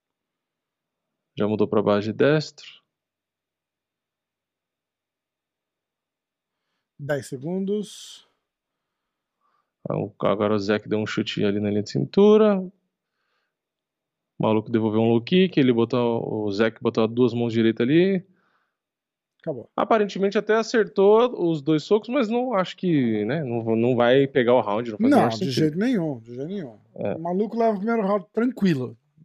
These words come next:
Speaker 1: É,
Speaker 2: sem
Speaker 1: dez a nove.
Speaker 2: muita dúvida, né?
Speaker 1: É.
Speaker 2: <clears throat>
Speaker 1: Como ele perdeu na decisão, então, na teoria, os juízes deram o segundo e o terceiro, foi,
Speaker 2: Exatamente.
Speaker 1: foi unânime, né?
Speaker 2: Exatamente,
Speaker 1: É, então
Speaker 2: exatamente.
Speaker 1: vamos ver os outros dois rounds
Speaker 2: É,
Speaker 1: agora
Speaker 2: deixa
Speaker 1: pra
Speaker 2: eu ver
Speaker 1: entender,
Speaker 2: como é que
Speaker 1: porque
Speaker 2: foi a
Speaker 1: esse,
Speaker 2: pontuação.
Speaker 1: esse aí não foi do Zac, não.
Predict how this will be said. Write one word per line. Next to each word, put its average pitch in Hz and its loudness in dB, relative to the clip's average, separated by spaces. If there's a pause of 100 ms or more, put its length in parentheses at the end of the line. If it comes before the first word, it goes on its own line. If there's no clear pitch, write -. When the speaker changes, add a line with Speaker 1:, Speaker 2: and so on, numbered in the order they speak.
(100)
Speaker 1:
É, 113 0
Speaker 2:
sem 185 2
Speaker 1:
dez 233 4
a 247 4
nove. 247 0
Speaker 2:
muita 269 -2
dúvida, 135 -2
né? 175 -4 (200)
Speaker 1:
É. 104 -6 (1500)
Speaker 2:
<clears throat> 123 -10 (420)
Speaker 1:
Como 180 6
ele 147 4
perdeu 135 4
na 135 4
decisão, 170 -2
então, 214 0
na 226 0
teoria, 196 4
os 175 -2
juízes 175 -2
deram 175 4
o 170 -2
segundo 160 -2
e - 4
o 185 -2
terceiro, 180 4 (240)
foi, 147 2
Speaker 2:
Exatamente. 156 2
Speaker 1:
foi 180 6
unânime, 160 4
né? 165 -6
Speaker 2:
Exatamente, 120 -6 (360)
Speaker 1:
É, - -20 (120)
então 110 -8
Speaker 2:
exatamente. - -12
Speaker 1:
vamos 135 -8
ver 143 -2
os 151 -4
outros 165 -2
dois 185 2
rounds 180 -2
Speaker 2:
É, 196 2
Speaker 1:
agora 156 0
Speaker 2:
deixa 147 -2
Speaker 1:
pra 175 0
Speaker 2:
eu 151 0
ver 220 -2
Speaker 1:
entender, 202 -2
Speaker 2:
como 127 0
é 123 -4
que 123 2
Speaker 1:
porque - - (100)
Speaker 2:
foi 131 6
a - -
Speaker 1:
esse, 160 -2
Speaker 2:
pontuação. 135 2
Speaker 1:
esse 131 0
aí 117 4
não 175 0
foi 208 -2
do 208 -6
Zac, 190 -2
não. 185 -6